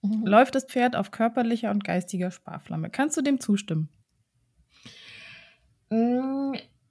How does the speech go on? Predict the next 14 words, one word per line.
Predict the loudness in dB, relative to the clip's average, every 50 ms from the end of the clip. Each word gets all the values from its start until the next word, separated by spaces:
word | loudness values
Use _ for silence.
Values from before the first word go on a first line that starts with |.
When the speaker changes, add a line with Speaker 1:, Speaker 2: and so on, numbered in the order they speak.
| _ _ _ _ _ _ _ _ _ _ _ _ _ _ _ _ _ _ _ _ -2
Speaker 1:
ich | 0 2 2 2
würde | 4 2 2 2
mal | 2 0 0 0 0
sagen, | 0 0 0 2 2 2 0 0 0 -2 -2
dass | -2 -4 -4
auf | -4 -6 -6 -2
jeden | 0 0 0 2 0 -2
Fall, | -4 -4 -4 -2 -2 -2 -4 -2
also | -2 -2 -2
ja, | -2 -2 -4 -6 -8 -10 _ _ _ _ _ _ _ _ -2
auf | -2 -2 0
jeden | 0 0 0 0 -2
Fall | -4 -2 -2 0 0 0 0 -2 -4 -8 -14 _ _ -4
ist | -2 -2 -2 -2 -6 -8 -10 -14